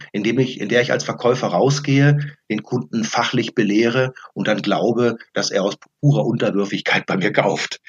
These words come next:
Sondern es heißt nicht umsonst, das ist ein geflügeltes Wort gerade, der Kunde ist der neue Experte, soll heißen, das kennen wir auch alle aus unserer eigenen Erfahrung. Wir gehen heute kaum noch ohne sehr viel Vorabinformation irgendwohin etwas einkaufen, sondern wir informieren uns im Netz,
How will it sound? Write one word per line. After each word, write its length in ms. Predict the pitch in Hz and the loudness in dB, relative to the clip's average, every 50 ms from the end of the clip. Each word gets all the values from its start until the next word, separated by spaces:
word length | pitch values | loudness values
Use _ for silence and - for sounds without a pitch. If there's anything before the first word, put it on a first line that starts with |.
| - - - - - - - | -12 -8 -6 -6 -4 -2 0
Sondern 300 | 123 110 117 117 113 113 107 - - - - - - 131 | 2 2 4 4 4 4 2 2 -2 -4 -6 -10 -10 -6
es 140 | 131 - - | -4 0 2
heißt 240 | 127 139 147 147 143 | 4 4 4 2 2
nicht 140 | 135 - 127 | 2 2 2
umsonst, 420 | 110 - 127 139 156 165 - 123 | 2 4 4 6 6 4 2 0
das 160 | - - - | -2 -2 -4
ist 160 | - - - | -8 -6 -4
ein 60 | 131 113 | -4 -4
geflügeltes 520 | 113 - - 139 139 135 123 - - - | -4 -2 2 2 2 2 2 -2 -2 0
Wort 240 | 120 127 147 139 - | 2 2 2 0 -2
gerade, 280 | - 127 123 127 123 | -4 -2 0 0 0
der 120 | 110 110 110 | -2 -2 -4
Kunde 260 | - - 143 143 135 | -2 0 2 2 2
ist 120 | 143 - | 2 0
der 100 | 123 110 | -2 -2
neue 180 | 107 110 110 107 | 0 0 0 0
Experte, 600 | - - - - - 120 123 131 - 143 139 143 143 - _ _ - | 0 -4 -6 -2 0 2 2 2 2 2 0 0 -2 -8 _ _ -8
soll 200 | - - 107 101 | -2 0 0 2
heißen, 500 | 95 95 107 123 127 - - 135 123 - - - - | 2 2 2 2 2 2 0 0 -2 -2 -6 -16 -10
das 180 | 101 - - - | -8 -8 -6 -4
kennen 300 | - 127 131 143 139 123 | -2 0 2 2 2 2
wir 100 | 117 - | 2 0
auch 100 | - - | -2 -2
alle 200 | - 113 120 113 | -4 -2 -2 -2
aus 120 | 110 - | -2 -4
unserer 300 | 107 107 104 104 - - | -6 -6 -6 -6 -6 -6
eigenen 240 | - 113 113 110 104 | -6 -6 -4 -4 -4
Erfahrung. 500 | 98 - - - 104 117 120 113 101 90 | -6 -6 -8 -6 -6 -6 -4 -4 -6 -6
Wir 80 | - - | -6 -6
gehen 280 | - 107 117 - - - | -4 -4 -4 -4 -2 -4
heute 160 | 110 107 - - | -4 -4 -4 -8
kaum 280 | - - - 131 135 139 | -10 -4 0 2 2 2
noch 200 | 131 120 - - _ _ _ _ _ _ _ _ _ _ _ | 2 0 -2 -6 _ _ _ _ _ _ _ _ _ _ _
ohne 500 | - 113 135 147 151 139 147 - - - - _ _ - | 4 6 6 8 8 6 4 2 0 -8 -12 _ _ -2
sehr 200 | - 120 117 117 | 0 2 2 2
viel 160 | - 120 107 | 0 -4 -4
Vorabinformation 1400 | - - - 139 151 151 147 156 147 - - 117 110 107 - 113 101 101 101 - - - 113 110 117 120 127 127 - | -2 0 2 4 4 4 4 2 0 0 0 -2 -2 0 0 0 0 0 0 -2 -2 -2 0 2 2 2 0 0 0
irgendwohin 680 | - 120 123 120 135 139 - - 110 - - - - - | 0 2 2 2 2 0 0 0 -2 -2 -2 -4 -4 -4
etwas 260 | - - - 101 - | -6 -8 -8 -8 -6
einkaufen, 540 | - - 87 90 - - - 98 - - - | -6 -8 -8 -8 -8 -10 -10 -10 -12 -12 -8
sondern 240 | 92 92 98 98 95 | -6 -4 -2 -2 0
wir 80 | 110 110 | 0 -2
informieren 420 | 110 - 107 101 110 123 143 135 | 0 0 0 0 2 4 4 4
uns 160 | 113 - - | 4 2 0
im 60 | - 101 | 0 2
Netz, 320 | 120 135 143 143 - | 2 2 2 0 -6